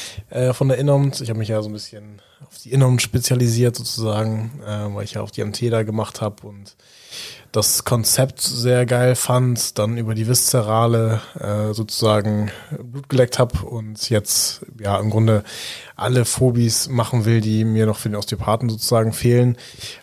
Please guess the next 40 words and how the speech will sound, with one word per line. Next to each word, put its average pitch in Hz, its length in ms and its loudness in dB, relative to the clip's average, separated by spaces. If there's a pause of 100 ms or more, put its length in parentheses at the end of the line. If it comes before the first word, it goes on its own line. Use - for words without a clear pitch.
Und, 110 460 2
ähm, 113 260 2
ja, 117 100 4
der 110 80 2
Kopfgelenkkurs 123 760 0
fehlte 127 260 2
mir 110 120 0
jetzt - 140 -4
auch 147 140 2
noch. 151 240 4 (260)
Und 113 800 0
ja, 139 200 6 (320)
dann 104 240 0
habe 104 160 -2
ich - 100 -4
natürlich, 110 500 -2
ähm, 104 540 -2 (400)
als - 580 -4 (120)
die 123 160 -16
das 107 200 -2
rausgesucht 113 440 2
hat, 107 80 2
habe 104 100 4
ich 104 80 -2
gesagt, 104 160 0
okay, 110 300 0 (560)
da 113 100 0
bin 113 80 4
ich 110 80 4
dabei. 110 480 4 (140)
Und, 110 500 -2
ähm, 110 540 2 (180)
ja, 120 180 2
das 120 120 4
ist - 80 0
natürlich 113 340 2
auch - 220 -2 (420)
gut, 123 480 -8 (160)
ähm, 107 960 -2 (220)
sozusagen 107 600 2